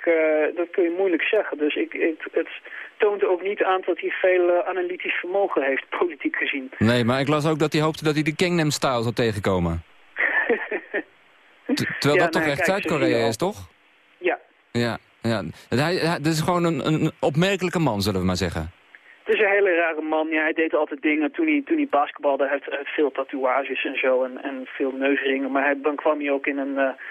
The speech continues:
Speaker 1: in een trouwjurk van een vrouw aanzetten voor een, voor een boeklancering of iets, dat soort dingen.
Speaker 2: Het past in het beeld.
Speaker 1: Het past in het beeld,
Speaker 2: Ja,
Speaker 1: ja.
Speaker 2: en, en v-, vermoed je dat dit tot imagoschade leidt of zal dat wel meevallen?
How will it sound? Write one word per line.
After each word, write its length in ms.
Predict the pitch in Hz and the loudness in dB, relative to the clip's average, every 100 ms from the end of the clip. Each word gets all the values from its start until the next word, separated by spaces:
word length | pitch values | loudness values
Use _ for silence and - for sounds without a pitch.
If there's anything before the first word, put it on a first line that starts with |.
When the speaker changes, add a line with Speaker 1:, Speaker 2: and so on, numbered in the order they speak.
| - - - - | -12 -12 -16 -4
Speaker 1:
in 160 | 156 | 0
een 140 | 147 139 | 2 0
trouwjurk 600 | 151 151 143 147 143 143 | 2 2 2 0 0 -2
van 120 | 147 | -6
een 60 | 139 | -4
vrouw 320 | 139 143 139 | 0 2 2
aanzetten 560 | 147 139 139 143 151 131 | 0 -2 -2 -2 -2 -4
voor 220 | 139 135 | 0 0
een, 60 | 131 | 0
voor 240 | 131 147 | -2 -4
een 100 | 135 | -2
boeklancering 800 | 151 147 139 135 - 143 139 135 | -4 -2 -2 0 0 0 0 -2
of 140 | 131 | -2
iets, 160 | 147 - | -4 0
dat 140 | 135 | -2
soort 140 | - - | -2 -6
dingen. 240 | 233 240 - | -8 -10 -4
Speaker 2:
Het 140 | 120 | -2
past 220 | 160 151 | 0 0
in 60 | 151 | 0
het 100 | 131 | 2
beeld. 340 | 104 90 - - _ _ _ _ _ | 2 2 -2 -10 _ _ _ _ _
Speaker 1:
Het 160 | - | -8
past 280 | - - - | -4 -4 -2
in 60 | 135 | -6
het 100 | 127 | 0
beeld, 120 | 131 | 2
Speaker 2:
Ja, 60 | 120 | 2
Speaker 1:
ja. 40 | - | 2
Speaker 2:
en, 180 | 143 | 0
en 340 | 165 170 165 147 | 2 2 0 -2
v-, 280 | 139 - - | -2 -2 0
vermoed 240 | 160 196 | 2 2
je 60 | 190 | 2
dat 100 | 175 | 2
dit 280 | 185 - 143 | 0 -2 -4
tot 140 | 175 | 0
imagoschade 680 | 151 160 226 226 - 202 185 | 2 2 2 0 0 0 2
leidt 200 | 170 170 | 0 0
of 60 | 143 | 0
zal 120 | 143 | 0
dat 120 | 139 | 0
wel 100 | 123 | 0
meevallen? 480 | 95 82 80 76 87 | 0 0 -2 -4 -8